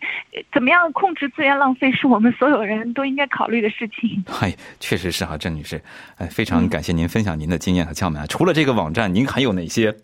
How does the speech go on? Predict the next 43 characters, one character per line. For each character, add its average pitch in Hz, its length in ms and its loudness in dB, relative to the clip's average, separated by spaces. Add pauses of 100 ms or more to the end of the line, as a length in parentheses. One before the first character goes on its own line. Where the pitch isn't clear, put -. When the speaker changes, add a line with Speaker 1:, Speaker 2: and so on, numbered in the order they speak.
(240)
Speaker 2:
<laughs> - 360 -18
这 113 160 2
个 92 200 2 (960)
窍 - 180 0
门 110 140 4
跟 131 80 2
我 117 60 4
们 95 100 4
分 120 220 4
享 80 160 0
的？ 80 80 0
Speaker 1:
呃， - 60 -10 (840)
Speaker 2:
多 143 140 2
学 - 160 2
几 - 120 2
招。 92 140 0
Speaker 1:
呃， 95 100 -6 (1500)
其， 285 120 0 (260)
其 311 100 4
他 359 240 6
的 294 260 6
我 214 260 -2
倒， 269 180 2
呃， - 180 2 (560)
还 294 180 2
有 320 100 4
什 277 60 -2
么， 269 160 2 (440)
通 330 180 0
常 285 140 4
有 226 100 2
的 233 100 0
时 254 120 0
候 247 60 4
就 262 120 -4
会 233 260 0
经 254 140 4
常 240 160 2
去 240 160 -2
那 233 80 0
个 214 100 -2
Gumtree 262 640 2
啊， 208 320 0